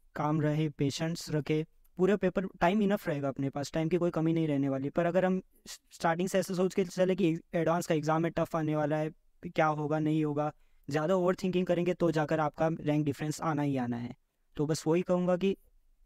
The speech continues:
एडवांस जब देने जाओ तो एकदम शांत दिमाग से जाओ, ज़्यादा कुछ पेपर के बारे में सोचो मत। आपने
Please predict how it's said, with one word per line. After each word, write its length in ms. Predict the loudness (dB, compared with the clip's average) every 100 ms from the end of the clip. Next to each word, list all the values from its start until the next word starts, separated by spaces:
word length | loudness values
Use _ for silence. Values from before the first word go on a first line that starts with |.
| _
एडवांस 420 | -2 2 2 0 -2
जब 200 | 0 2
देने 260 | 2 2
जाओ 140 | 2 2
तो 100 | 2
एकदम 220 | 0 0
शांत 260 | 0 0
दिमाग 240 | 0 0 -2
से 160 | -6
जाओ, 220 | -8 -8 -10 _ _ _
ज़्यादा 240 | -2 0 2
कुछ 180 | 0 0
पेपर 280 | 0 2
के 80 | 4
बारे 160 | 2 2
में 120 | 2
सोचो 320 | 0 -2 0
मत। 200 | 0 0
आपने 500 | -4 -4 -2 -2 -4